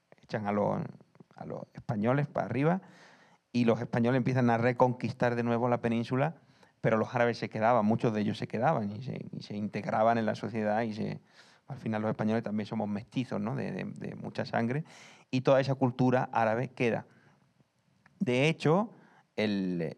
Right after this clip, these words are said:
todos los instrumentos, todos los instrumentos, el laúd, por ejemplo, el, y la teorba, todos los instrumentos que tienen el, el,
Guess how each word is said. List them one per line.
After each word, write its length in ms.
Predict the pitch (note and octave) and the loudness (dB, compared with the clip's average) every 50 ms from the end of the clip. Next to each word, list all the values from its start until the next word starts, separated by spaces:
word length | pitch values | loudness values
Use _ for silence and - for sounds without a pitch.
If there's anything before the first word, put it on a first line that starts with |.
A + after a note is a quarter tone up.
| - - | -10 -2
todos 180 | - A#2+ A2+ | 0 2 2
los 100 | A#2 A#2+ | 2 2
instrumentos, 720 | B2 A#2+ - - A#2 G#2+ A#2 A#2+ A#2+ - A#2+ A#2+ B2 C#3 - - - _ _ _ _ _ _ | 0 -2 0 0 2 2 4 2 2 4 4 4 4 2 -2 -8 -16 _ _ _ _ _ _
todos 140 | - B2 B2 | 2 4 4
los 100 | B2 B2 | 4 4
instrumentos, 640 | B2 B2 - A#2+ A2 A2+ A#2 A2+ - C3+ C3+ C3+ C3+ - - _ _ _ _ _ _ _ _ _ _ _ _ _ | 2 2 2 2 4 4 2 4 4 4 2 2 0 -8 -16 _ _ _ _ _ _ _ _ _ _ _ _ _
el 240 | - - G#2+ A#2+ A2 | -8 -4 -2 0 2
laúd, 360 | G2+ G2 G2+ A2+ D3+ D#3+ D3+ | 2 4 4 4 4 2 2
por 140 | - - G#2+ | 0 0 0
ejemplo, 440 | G2+ A2+ A#2+ A#2 A2 A#2+ B2 - A3+ - - - _ _ _ _ _ _ _ - - | 0 0 0 0 0 0 -2 -2 -2 -4 -12 -20 _ _ _ _ _ _ _ -20 -18
el, 160 | - - - - | -16 -16 -16 -12
y 200 | - - F2 - | -10 -8 -8 -8
la 120 | F2 F2+ - | -8 -10 -10
teorba, 460 | - - F2+ F2 G#2+ B2 C3 A2+ G2 | -10 -4 0 4 4 6 4 4 2
todos 140 | - A#2 A#2 | 2 2 2
los 80 | A#2+ | 2
instrumentos 380 | B2 A#2 - A2+ A#2 B2 B2 - | 2 0 0 0 0 0 0 -2
que 100 | - G#2+ | -4 -6
tienen 440 | - A2 A2 A#2 B2 B2+ B2+ B2+ - - - - - _ _ _ _ - | -4 0 2 4 4 4 2 0 -6 -18 -20 -20 -20 _ _ _ _ -6
el, 540 | - G#2 G2 F#2+ F#2+ G2+ G2 F#2 G#2 G2+ - - | -4 -2 -2 0 -2 -2 -2 -4 -6 -8 -10 -8
el, 480 | - F#2+ F#2+ F2+ F2+ E2+ E2 - - | -8 -6 -6 -6 -6 -8 -10 -10 -12